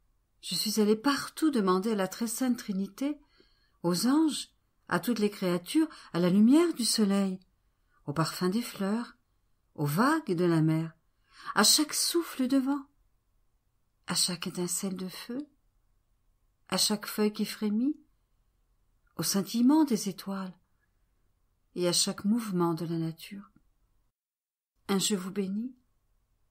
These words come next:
Je viens maintenant à vous pour ajouter mes bénédictions aux vôtres. Ma douce maman, je vois que vous en êtes réconfortée, et j'offre à Jésus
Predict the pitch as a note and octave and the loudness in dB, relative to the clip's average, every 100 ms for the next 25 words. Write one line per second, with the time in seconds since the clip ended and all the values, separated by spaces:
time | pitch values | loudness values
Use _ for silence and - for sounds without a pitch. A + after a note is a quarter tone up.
0 | _ _ _ _ _ _ _ _ - - | _ _ _ _ _ _ _ _ -8 -4
1 | F3+ F3+ F3 F3 G#3 G3+ F3+ E3 F#3 C#4+ | 0 2 2 0 0 2 2 0 0 0
2 | F4 _ _ _ _ _ _ _ _ _ | 0 _ _ _ _ _ _ _ _ _
3 | _ _ _ _ _ - F#3+ F#3 G#3 G#3 | _ _ _ _ _ -4 -2 0 -2 -2
4 | D4+ D#4 - _ _ - F3+ F#3 F#3 F#3 | 0 0 -4 _ _ -2 0 2 2 0
5 | F#3 - G3+ G3 G3 F#3 G#3 A3 - - | -4 -4 -2 -2 -4 -4 -8 -8 -14 -20
6 | _ _ _ _ _ _ _ _ _ _ | _ _ _ _ _ _ _ _ _ _
7 | _ _ _ _ _ _ _ _ _ _ | _ _ _ _ _ _ _ _ _ _
8 | _ _ _ _ _ _ - F#3 F#3 - | _ _ _ _ _ _ 0 2 2 2
9 | A3+ G#3+ G#3+ A3 - _ _ _ _ _ | 4 6 4 2 -6 _ _ _ _ _
10 | _ _ - - F3+ D#3+ C4 C4+ G3+ F#3 | _ _ -4 -2 0 2 0 0 -2 2
11 | G3 F#3 G#3+ - G#3+ G3 - G3+ - D4 | 2 2 0 -2 -4 -4 -4 -8 -6 -6
12 | E4+ _ _ _ _ _ _ _ _ _ | -6 _ _ _ _ _ _ _ _ _
13 | _ F#3+ E3+ A#3+ B3 G3+ F#3+ G3+ G3 B3+ | _ 0 2 2 2 -2 0 0 -2 -6